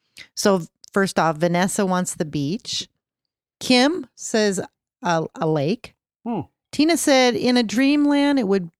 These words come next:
Speaker 1: it would not be the mess it is currently back there." She's talking
Speaker 2: <laughs>
Speaker 1: about her
Speaker 2: Her
Speaker 1: yard.
Speaker 2: current yard.
Speaker 1: <laughs> "Stepping out onto a lovely covered patio with a replica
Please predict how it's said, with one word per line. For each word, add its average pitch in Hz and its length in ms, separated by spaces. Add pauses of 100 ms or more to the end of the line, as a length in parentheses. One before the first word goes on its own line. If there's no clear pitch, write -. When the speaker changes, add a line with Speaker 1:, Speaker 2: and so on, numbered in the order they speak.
(460)
Speaker 1:
it 208 160
would 196 360
not 214 680
be 220 120
the 196 100
mess 190 520
it 175 200
is 165 160
currently 254 580
back 139 320
there." 135 280 (180)
She's 123 460
talking 214 340
Speaker 2:
<laughs> 285 240
Speaker 1:
about 208 200
her 196 60
Speaker 2:
Her 180 40
Speaker 1:
yard. 160 360
Speaker 2:
current 190 300
yard. 131 380 (120)
Speaker 1:
<laughs> - 540
"Stepping 254 480
out 240 200
onto 220 340
a 185 60
lovely 180 380
covered 180 340
patio 175 360
with 165 180
a 160 60
replica 160 480